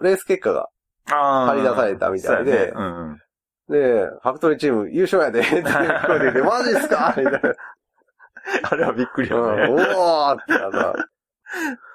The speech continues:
Speaker 1: で、あの、優勝がエヌアイビーアールアールファクトリー。
Speaker 2: うん。
Speaker 1: で、二位にオツ団長さんところのチーム
Speaker 2: うんうん。
Speaker 1: が入っ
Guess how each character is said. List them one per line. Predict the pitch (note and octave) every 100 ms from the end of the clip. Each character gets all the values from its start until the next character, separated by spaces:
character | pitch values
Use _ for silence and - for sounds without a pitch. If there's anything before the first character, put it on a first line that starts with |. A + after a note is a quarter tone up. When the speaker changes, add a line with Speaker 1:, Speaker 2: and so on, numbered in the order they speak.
| - A#3+ A3 _ _ _ _ _ - C#3
Speaker 1:
で、 | E3 E3
あ | D3
の、 | C#3 C3 B2+ C3+ - _ _ _ -
優 | D3+
勝 | D#3+ D#3 D3 C#3+
が | E3 D3+ G2 - _ _ _ -
エ | B2
ヌ | A#2+
ア | A2+
イ |
ビ | A2
ー | A2
ア | A2
ー |
ル | G#2+
ア |
ー |
ル | G2+
フ | G#2
ァ |
ク | -
ト | G#2
リ | F2 -
ー。 | _
Speaker 2:
う | F2+ E2 D#2 _ E3+
ん。 |
Speaker 1:
で、 | E3+
二 | F3 E3+
位 |
に | B2
オ | C#3+
ツ | -
団 | G#2+ G2+
長 | G2+ G2
さ | F#2+
ん |
と | F#2
こ | F#2+
ろ | F#2+
の | F#2
チ | - F#2+
ー |
ム | E2 - _ _ _ -
Speaker 2:
う |
ん |
う |
ん。 | E2 C#2+ - _ _
Speaker 1:
が | -
入 | F#2
っ | F#2+